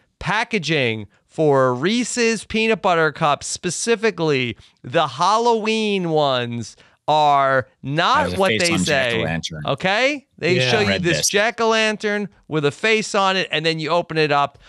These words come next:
Speaker 1: What the hell is this? Where's a face?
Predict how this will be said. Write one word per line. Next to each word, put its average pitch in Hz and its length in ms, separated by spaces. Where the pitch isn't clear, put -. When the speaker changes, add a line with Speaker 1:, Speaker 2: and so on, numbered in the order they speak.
Speaker 1:
What 175 340
the 180 120
hell 170 260
is 160 200
this? 160 340
Where's 196 440
a 208 120
face? 202 840